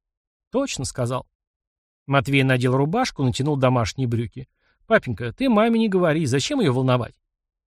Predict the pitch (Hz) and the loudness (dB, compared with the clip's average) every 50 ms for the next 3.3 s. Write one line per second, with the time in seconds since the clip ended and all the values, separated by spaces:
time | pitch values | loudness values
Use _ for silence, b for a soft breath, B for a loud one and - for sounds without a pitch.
0 | _ _ _ _ _ _ - 127 139 139 131 123 131 131 131 107 - 135 127 - | _ _ _ _ _ _ -2 0 0 0 2 2 2 2 2 2 0 0 0 0
1 | - - 220 - - - 156 147 151 151 151 151 156 151 147 135 123 - - - | -2 -4 -6 -6 -4 -2 -2 -2 0 -2 0 0 0 0 2 0 0 -2 -6 -10
2 | - - 226 226 208 131 - - - - 127 117 - - 147 151 170 156 127 95 | -8 -6 -4 -2 -2 -4 -4 -6 -8 -6 -6 -6 -4 -2 0 0 2 2 0 0
3 | - 123 120 110 104 - | -2 -4 -6 -6 -6 -10